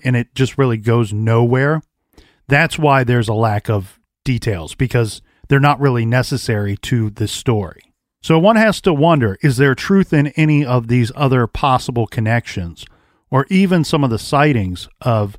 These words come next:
Morgan Nick? But it does show you the grand scale of this investigation and how everybody out there was aware of this missing girl.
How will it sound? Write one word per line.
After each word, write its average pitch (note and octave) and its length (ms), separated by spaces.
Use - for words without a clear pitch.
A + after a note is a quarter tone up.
Morgan G#2+ 400
Nick? G#2+ 240
But D3 160
it C#3 100
does G3 220
show G#3 320
you E3 160
the C#3 140
grand D3 440
scale F3 680
of C#3 140
this C3+ 200
investigation B2 920
and C3 100
how C#3 240
everybody C#3 560
out C3 200
there B2 140
was A#2 200
aware A2 600
of B2+ 140
this B2 200
missing A2 320
girl. F#2 340